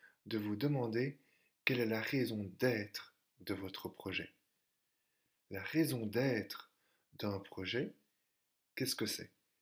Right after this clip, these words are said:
Mais en fait, elle vient expliquer la raison de son existence,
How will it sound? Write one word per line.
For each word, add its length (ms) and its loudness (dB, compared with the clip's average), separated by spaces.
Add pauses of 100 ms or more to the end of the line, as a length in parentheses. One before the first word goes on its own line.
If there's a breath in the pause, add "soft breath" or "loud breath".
(360)
Mais 80 0
en 80 -2
fait, 200 4
elle 120 2
vient 340 2
expliquer 800 0 (360 loud breath)
la 140 -2
raison 680 2 (420 soft breath)
de 100 -6
son 400 -4
existence, 920 -2